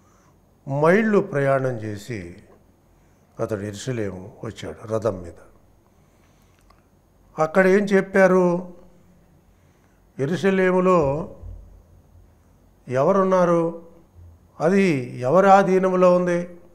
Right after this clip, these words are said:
అంటే అది మరి సమాజ మందిరాలు, సునగోగులు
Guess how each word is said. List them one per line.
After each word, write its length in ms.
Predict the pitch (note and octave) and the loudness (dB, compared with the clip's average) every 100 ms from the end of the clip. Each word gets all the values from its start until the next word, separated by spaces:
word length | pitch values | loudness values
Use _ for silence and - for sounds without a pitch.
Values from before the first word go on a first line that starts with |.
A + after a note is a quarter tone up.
| _ - - _ - _ _ _ _ _ _ _ _ _ _ _ _ _ _ _ _ _ | _ -20 -20 _ -20 _ _ _ _ _ _ _ _ _ _ _ _ _ _ _ _ _
అంటే 380 | E3+ F#3+ G#3 F#3+ | -2 0 0 0
అది 500 | D3 D#3 C3 B2 C3+ - - - - _ _ _ _ _ _ _ _ _ _ _ - | 0 0 -4 -6 -14 -18 -20 -20 -20 _ _ _ _ _ _ _ _ _ _ _ -12
మరి 160 | D#3+ D3 | -8 -6
సమాజ 480 | D3+ D#3 F#3 F#3+ F3+ | -2 2 4 4 2
మందిరాలు, 680 | E3 D#3+ D#3+ D3+ D3 D3+ - - _ _ _ _ _ _ _ _ _ _ | 0 0 2 2 0 -4 -10 -20 _ _ _ _ _ _ _ _ _ _
సునగోగులు 760 | - C#3+ D3+ C#3+ C#3 B2 A#2+ | -4 0 0 0 0 -2 -6